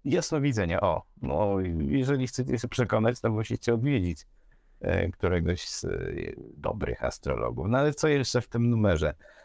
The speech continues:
Mm, dwie ważne rzeczy. Bardzo interesujący news, a w zasadzie doniesienie na temat, e, wyników badań medycznych,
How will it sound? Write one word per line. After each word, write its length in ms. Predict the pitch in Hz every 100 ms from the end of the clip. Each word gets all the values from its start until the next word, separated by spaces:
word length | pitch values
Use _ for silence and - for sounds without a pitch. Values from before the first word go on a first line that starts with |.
| - - -
Mm, 400 | - 107 110 107
dwie 240 | 123 165 220
ważne 380 | 214 180 196 180
rzeczy. 540 | 147 85 - 82 78
Bardzo 600 | 82 90 92 120 160 156 156 _ -
interesujący 840 | 147 131 147 131 - 139 147 - 135
news, 600 | 160 151 98 139 - - _ _ _ _
a 80 | 110
w 60 | 98
zasadzie 320 | 107 117 113
doniesienie 640 | 104 117 113 - 151 139
na 140 | 117 104
temat, 540 | 117 107 107 - -
e, 400 | 92 92 92 92
wyników 640 | 87 82 113 117 120 113 82
badań 480 | 98 127 110 104 101
medycznych, 960 | 95 107 95 110 - 87 90 135 _